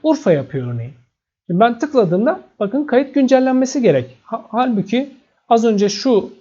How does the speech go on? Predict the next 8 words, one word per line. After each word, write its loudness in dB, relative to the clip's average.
and 2
member 4
I 0
D 2
eşit -2
değildir. 2
Şu -2
yukarıda 2